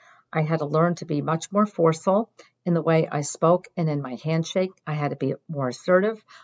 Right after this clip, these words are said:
I had to conduct extra research, and I had to gain much more knowledge than my male peers to show my knowledge and to put myself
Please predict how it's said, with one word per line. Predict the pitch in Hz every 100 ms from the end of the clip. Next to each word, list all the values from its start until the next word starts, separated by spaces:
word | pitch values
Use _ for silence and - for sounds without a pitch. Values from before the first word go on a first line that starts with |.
| _
I | 151
had | 143
to | 139
conduct | 143 135 139 - 156
extra | 147 - 135
research, | 156 196 - 208 196 - -
and | 143
I | 127
had | 139
to | 139
gain | - 139 143
much | 139 170 185 190
more | 185
knowledge | 180 170 175 170 - - - _ -
than | 156
my | 143 139
male | 143 139 143
peers | - 196 190 196 202 _ _ -
to | 170
show | 160 - 165
my | 156 139
knowledge | 143 165 180 190 185 - -
and | 147
to | -
put | 170 160
myself | 156 143 160 147